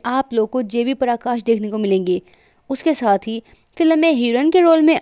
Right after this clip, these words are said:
आप लोग को ममिता बाइजू देखने को मिलेंगी, जो कि एक मलयालम होती है और हीरो तमिल की तरफ से आया हुआ होता है। और साथ ही आदित्य बाकाश भी इस फिल्म में अहम रोल अदा करते हुए नजर आएंगे। एक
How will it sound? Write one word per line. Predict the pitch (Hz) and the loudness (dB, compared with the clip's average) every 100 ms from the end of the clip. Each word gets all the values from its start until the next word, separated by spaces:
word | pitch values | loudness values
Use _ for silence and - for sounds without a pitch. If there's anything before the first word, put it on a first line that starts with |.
| 202 | -4
आप | 202 - | -6 -6
लोग | 226 220 208 | -2 0 0
को | 220 233 - - - | -2 -2 -4 -20 -4
ममिता | 269 277 302 320 | 0 0 2 2
बाइजू | 285 240 214 247 | 2 2 0 -2
देखने | 233 214 220 | -2 -2 -2
को | 220 | -6
मिलेंगी, | 233 208 190 175 170 _ _ _ _ | -4 -2 -4 -4 -10 _ _ _ _
जो | 190 277 302 | -4 -2 -2
कि | - | 0
एक | 233 269 | -2 0
मलयालम | 277 254 220 214 226 | -2 0 0 0 -4
होती | 226 226 220 | -6 -6 -6
है | 208 208 _ _ _ - | -4 -6 _ _ _ 0
और | 277 | 0
हीरो | 247 247 220 226 _ _ | 2 0 0 -2 _ _
तमिल | - 277 311 | -2 0 2
की | 320 | 0
तरफ | 320 233 | 0 -2
से | 226 269 | 0 0
आया | 202 208 | 2 2
हुआ | 226 233 | 0 0
होता | 214 202 | -2 -2
है। | 196 190 190 _ - _ - | -4 -4 -8 _ -20 _ -2
और | 277 | -2
साथ | - 226 226 254 226 | 0 0 0 0 -6
ही | 226 - _ _ 254 | -8 -8 _ _ -6
आदित्य | 240 254 - 269 | -4 -4 -2 0
बाकाश | 233 220 226 226 220 | 2 0 0 0 -2
भी | - | -8
इस | 247 - | -8 -6
फिल्म | 285 254 | -2 0
में | 262 | -2
अहम | - 226 254 | -4 -4 -2
रोल | 262 | -2
अदा | - 226 233 | -4 -2 -2
करते | 240 214 226 | -2 -4 -4
हुए | 226 247 | -4 -4
नजर | 202 208 | -2 -2
आएंगे। | 190 180 170 190 - _ _ _ _ - | -2 -2 -4 -8 -8 _ _ _ _ -2
एक | 320 330 | 0 0